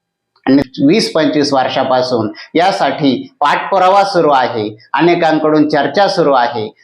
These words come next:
अनेक उद्योजकही यासाठी प्रयत्न करतात, परंतु नाशिकच्या नशिबात आयटी पार्क येण्याचं चिन्ह दिसत नाही. आता नाशिकचे खासदार राजाभाऊ वाजे यांनी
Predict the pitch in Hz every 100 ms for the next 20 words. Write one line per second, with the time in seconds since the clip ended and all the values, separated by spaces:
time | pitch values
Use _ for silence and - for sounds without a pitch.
0 | _ 131 165 170 147 156 185 196 190 196
1 | 196 160 151 156 139 147 151 156 190 170
2 | 175 135 120 120 110 - - - 156 160
3 | 160 156 143 139 196 185 185 147 135 156
4 | 156 165 - - 120 139 143 185 180 147
5 | 147 139 127 131 127 156 156 151 175 170
6 | 131 117 120 - - - - _ _ _
7 | _ _ _ _ _ _ _ _ _ _
8 | _ 123 143 135 135 135 151 151 131 -
9 | 165 147 160 175 170 - - 139 147 175
10 | 156 156 135 143 160 208 147 127 117 107